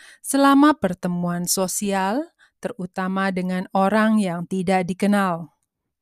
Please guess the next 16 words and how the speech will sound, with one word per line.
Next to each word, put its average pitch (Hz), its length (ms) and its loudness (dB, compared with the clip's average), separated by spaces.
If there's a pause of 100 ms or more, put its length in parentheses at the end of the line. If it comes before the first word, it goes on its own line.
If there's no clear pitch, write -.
(520)
Dan 311 240 2
orang 302 400 4
yang 220 160 2
sangat 175 400 -8
pemalu 202 640 0
kadang 175 480 -6
memiliki 220 640 0
gejala 175 480 -2
fisik 214 640 0 (240)
seperti 170 720 -8
tersipu, 185 880 -2 (240)
berkeringat, 180 960 -2 (400)
deg-degan, 185 880 -2
bahkan 185 640 -2
sakit 170 400 -4
perut. 180 320 0